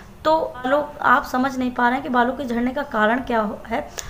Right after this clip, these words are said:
तो ज़रूरी नहीं कि बालों के झड़ने का कारण अंदरूनी हो, कई बार बाहरी कारक भी हो सकते हैं। For example, बहुत ज़्यादा hard water, यानी कहीं पे पानी बहुत ज़्यादा hard आता है जो कि बालों को नुकसान करता है, damage करता है, जिसके कारण hair fall, hair loss,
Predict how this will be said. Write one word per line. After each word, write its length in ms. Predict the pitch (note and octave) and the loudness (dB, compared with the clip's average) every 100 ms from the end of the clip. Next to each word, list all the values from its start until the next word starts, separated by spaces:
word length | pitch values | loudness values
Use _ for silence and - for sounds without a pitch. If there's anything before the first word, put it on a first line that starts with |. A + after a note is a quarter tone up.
| - - | -10 -2
तो 60 | |
ज़रूरी 420 | A#3+ C#4 D4 D#4 | 6 6 6 2
नहीं 160 | D#4+ E4 | 2 0
कि 80 | E4 | 0
बालों 300 | B3+ C4 C#4+ | 2 2 2
के 120 | D4 | -2
झड़ने 280 | B3+ B3+ C4 | 0 2 0
का 120 | C#4+ | -2
कारण 240 | C4+ C4 C4 | 2 2 2
अंदरूनी 520 | - A#3+ A3+ A#3+ B3+ | 2 0 0 2 0
हो, 100 | C#4 | 0
कई 180 | C4 A#3+ | -2 0
बार 160 | B3+ | 0
बाहरी 340 | A#3 A3 A3 B3+ | 0 2 2 0
कारक 280 | B3 A3 A3 | 0 0 0
भी 120 | A3+ | -2
हो 140 | A#3 | -2
सकते 280 | G#3+ A3+ - | -4 -6 -4
हैं। 140 | B3+ B3+ | -4 0
For 140 | B3 | -2
example, 440 | G3+ A3+ G#3+ C4+ D4 - - - - - | 0 -2 -2 -4 -6 -12 -18 -18 -14 -8
बहुत 240 | A3 C4+ | 2 4
ज़्यादा 220 | C#4 C#4 C#4 | 4 2 0
hard 440 | F#3+ A3 B3 A#3 | 4 4 4 2
water, 320 | A3 A3 B3+ | -2 0 -2
यानी 260 | B3 A#3 B3 | -2 -4 -4
कहीं 200 | A#3 A#3+ | -4 -4
पे 120 | B3+ | -4
पानी 340 | - A3+ A#3+ | -2 -2 -2
बहुत 280 | A#3 G#3+ A3+ | -4 -4 -4
ज़्यादा 320 | A3+ A3 C4+ C#4 - - - | -2 -2 -2 -4 -16 -18 -18
hard 280 | - G#3+ B3 | 2 4 4
आता 260 | B3+ A#3 A#3+ | 2 0 -2
है 120 | A#3+ | -2
जो 100 | A#3+ | -4
कि 120 | B3+ | -6
बालों 300 | G#3+ A3 A#3+ | -2 0 0
को 120 | B3+ B3+ | -2 -4
नुकसान 420 | A3 - A3 A#3+ | -4 -4 -4 -2
करता 240 | A#3 A3+ | -4 -4
है, 140 | A#3 G#3 | -4 0
damage 320 | G#3 G#3+ A3+ | -2 -2 -4
करता 280 | A#3 A3 A#3 | -6 -2 0
है, 100 | A#3+ | -2
जिसके 240 | G3+ - | -4 -8
कारण 220 | A#3 A3+ C4 - - - - - | -4 -4 -6 -14 -16 -16 -18 0
hair 160 | A3+ B3+ | 2 4
fall, 300 | - A#3 B3 | 2 2 2
hair 240 | A3 A3+ | 0 0
loss, 420 | A#3 A3 B3 B3 | 2 4 4 2